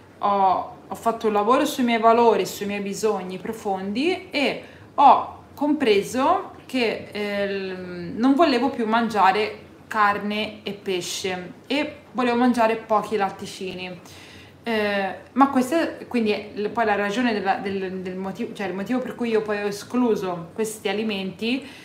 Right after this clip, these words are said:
è stato proprio per, mm, per una scelta basata su valori etici, cioè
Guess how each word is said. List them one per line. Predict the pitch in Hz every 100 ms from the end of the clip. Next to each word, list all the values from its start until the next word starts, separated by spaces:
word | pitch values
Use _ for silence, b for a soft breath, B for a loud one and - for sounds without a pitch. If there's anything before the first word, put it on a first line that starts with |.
| B B - -
è | -
stato | 233 - 254 269 302
proprio | 247 240 254
per, | - 226 233 240 247 254 247 -
mm, | 208 202 202 190
per | 214
una | 220
scelta | 247 - 220 208 247
basata | 202 196 220 233
su | - 220 202 202 B B B -
valori | - 208 220 233 233 -
etici, | - 220 214 202 - 208 - - -
cioè | -